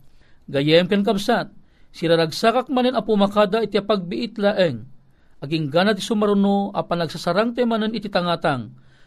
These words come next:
Ti pagayam mo, Manny Di Guzman,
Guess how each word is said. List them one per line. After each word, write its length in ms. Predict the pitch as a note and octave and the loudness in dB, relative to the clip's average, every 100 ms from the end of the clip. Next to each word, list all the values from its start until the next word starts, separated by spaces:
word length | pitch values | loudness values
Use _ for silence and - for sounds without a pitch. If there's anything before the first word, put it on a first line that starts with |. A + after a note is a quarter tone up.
| - | -6
Ti 160 | D3+ | -4
pagayam 460 | D3 D3+ D#3+ G3 A#3 | 0 2 4 4 4
mo, 340 | G3+ F#3 F#3 F3+ - - - | 2 2 0 -4 -20 -20 -14
Manny 400 | B2+ D3+ G3+ A#3+ | -6 2 4 4
Di 80 | A3 | 0
Guzman, 640 | G#3+ A3 F#3 E3+ E3+ E3+ | 0 -2 0 0 0 -2